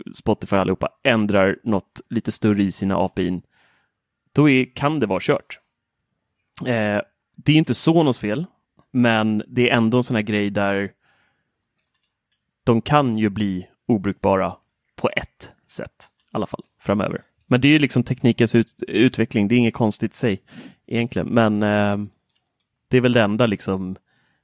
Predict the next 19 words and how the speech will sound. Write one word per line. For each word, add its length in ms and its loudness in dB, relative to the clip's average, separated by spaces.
negativa 680 0
jag 140 4
ser 120 -4
med 120 -2
det 40 2
här. 100 0
Och 80 6
jag 80 6
måste 200 2
ändå 80 6
säga, 160 2
jag 240 4
har 300 4
gnabbat 500 0
på 100 0
det 60 2
här 360 0
återvinningsgrejen 1400 0
innan. 380 2